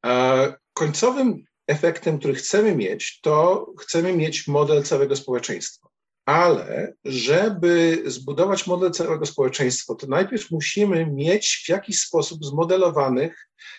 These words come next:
indywidualnych, indy-, musimy mieć zmodelowane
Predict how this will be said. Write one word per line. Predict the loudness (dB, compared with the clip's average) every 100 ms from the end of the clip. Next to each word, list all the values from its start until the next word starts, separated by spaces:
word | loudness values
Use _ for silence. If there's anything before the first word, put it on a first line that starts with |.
| _ -6
indywidualnych, | -4 -4 -2 0 2 2 2 0 -2 -10 -14 _ -10
indy-, | -8 -8 -8 -4 -4 -4 -4
musimy | 0 2 2
mieć | 0
zmodelowane | -2 0 4 6 6